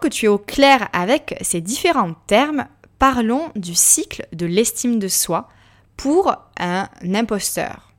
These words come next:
Donc là, je fais référence à un épisode précédent concernant le syndrome de l'imposteur. N'hésite pas à l'écouter si ça n'est pas déjà fait. Et je voulais revenir sur, euh, les dissonances cognitives qui, du coup, sont tout à fait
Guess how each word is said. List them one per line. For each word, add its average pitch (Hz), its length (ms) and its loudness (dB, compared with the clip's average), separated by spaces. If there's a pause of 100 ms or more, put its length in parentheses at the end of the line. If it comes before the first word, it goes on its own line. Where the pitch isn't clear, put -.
(600)
Donc 190 220 -4
là, 226 160 6
je - 100 0
fais 185 100 -2
référence 196 640 -4
à 180 40 -2
un 165 160 -4
épisode 208 680 0
précédent 208 600 -2
concernant 233 560 -2
le 180 120 -2
syndrome 196 420 -4
de 175 80 -6
l'imposteur. 175 560 -4
N'hésite 180 300 -6
pas 214 260 2
à 160 140 -8
l'écouter 220 480 -4
si - 120 -6
ça - 140 -10
n'est 160 140 -12
pas 269 180 0 (180)
déjà 214 300 -4
fait. - 300 -12 (420)
Et 226 100 6
je 196 100 0
voulais 196 200 4
revenir 247 720 2 (160)
sur, 196 560 -2 (100)
euh, 160 440 -6
les 170 160 -2
dissonances 220 560 0
cognitives 254 720 0
qui, - 160 -8
du 208 160 -4
coup, 254 240 -6
sont 185 180 -4
tout 247 180 -10
à 233 120 2
fait 220 360 -2